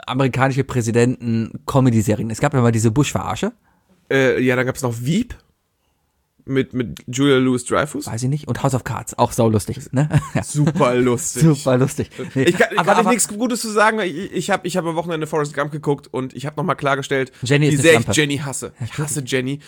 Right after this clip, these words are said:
Speaker 2: Und Jenny ist einfach gespielt von Robin Wright, die die Ehefrau
Speaker 1: Genau.
Speaker 2: von, von, von, äh, die Miss Underwood spielt.
Speaker 1: Und da wird man sie auch hassen. Hast du House of Cards geguckt?
Speaker 2: Ja.
Speaker 1: Ja, und da hasst man sie auch.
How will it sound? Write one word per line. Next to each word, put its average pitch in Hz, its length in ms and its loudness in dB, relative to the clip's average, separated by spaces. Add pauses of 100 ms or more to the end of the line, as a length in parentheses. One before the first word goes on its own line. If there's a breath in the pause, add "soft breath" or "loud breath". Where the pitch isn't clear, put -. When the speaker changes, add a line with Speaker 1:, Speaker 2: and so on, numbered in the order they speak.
(140)
Speaker 2:
Und 131 180 -8
Jenny 175 280 4
ist 165 120 0
einfach 147 220 -2
gespielt 151 320 -6
von 143 140 -2
Robin 139 260 -2
Wright, 135 300 -2 (100)
die 143 80 0
die 143 200 -2
Ehefrau 127 420 -2
Speaker 1:
Genau. 139 300 2
Speaker 2:
von, 120 220 -10
von, 117 260 -10
von, - 180 -20
äh, 131 320 -4
die 135 140 -4
Miss 175 220 2
Underwood 139 380 0
spielt. - 200 -10
Speaker 1:
Und 147 80 0
da 151 80 2
wird - 100 0
man 156 80 2
sie 160 100 2
auch - 140 0
hassen. 113 260 -8 (260)
Hast - 160 -2
du 151 140 2
House 143 100 -2
of 139 80 -6
Cards 143 160 -2
geguckt? 180 320 -8 (160 soft breath)
Speaker 2:
Ja. 180 220 -2 (120)
Speaker 1:
Ja, 151 120 2
und 143 100 -2
da 113 80 2
hasst 131 160 -4
man 127 140 0
sie 117 100 0
auch. 104 160 -4